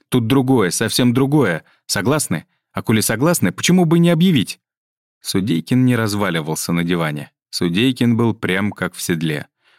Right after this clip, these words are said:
Он потер круглый, коротко остриженный затылок, ладонью снизу надавил подбородок, потом скулу, словно усомнившись в их твердости, и неожиданно улыбнулся. Серьезная, уважительная была у него улыбка.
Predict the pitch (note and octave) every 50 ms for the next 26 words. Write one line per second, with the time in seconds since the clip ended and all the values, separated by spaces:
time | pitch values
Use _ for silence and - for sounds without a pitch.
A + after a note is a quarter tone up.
0 | _ _ G#2 G#2+ A2 G#2+ A#2+ A2+ A#2 D#3+ D3+ B2+ A2 - A#2 B2+ C#3 C3 B2+ B2+
1 | A#2+ G#2 - - C#3+ C#3+ B2 - - G#2+ F#2+ E2+ - - F#2+ F2+ E2+ E2+ E2+ E2+
2 | E2 D#2 E2 E2 - B2+ C3 C3+ A#2+ - _ _ _ _ _ _ _ - G2 G#2
3 | A#2+ D3 F3+ F#3 E3+ D3+ C3 - - B2 B2+ A#2 A2 A2 G#2 G2 F2+ F#2+ F2+ F2+
4 | F#2 F2 - F2 E2 D#2+ D#2+ E2+ F2+ G#2+ A#2 B2 B2+ A#2 - - E2+ D#2 - D#2
5 | D#2 D2+ - - - E2 F2 G#2 A#2 A#2 - _ - - - G#2+ B2+ D3+ C#3+ B2+
6 | A2 G2 - - F#2 E2+ E2+ F2 F2 E2+ - - E2 - - - - E2+ F2 E2
7 | - - F#2 E2+ E2 - D#2 D#2+ - - - - - - _ _ _ _ _ _
8 | _ _ A2+ G#2+ F#2+ F#2 F2 D#2+ D#2+ F2 E2 D#2+ D#2+ D#2+ D#2 D2+ D2 C#2+ C#2+ -
9 | _ _ - F2 F2+ E2 D#2 D#2 D#2 D2 C#2+ - - - - _ _ _ _ _
10 | _ - - - G2 E2 E2 D#2+ F2 F#2 F#2+ F2 E2+ D#2+ D2+ C#2+ C#2+ - _ -
11 | F#2+ F#2 F#2+ F2+ E2+ A2 D3 - - F2 E2 D#2 D2+ D2+ D2+ D2+ D#2+ D#2 D#2 D2+
12 | D2+ D2+ D#2 D2+ D2 D2+ D#2 D#2 D#2 D#2 - _ - - -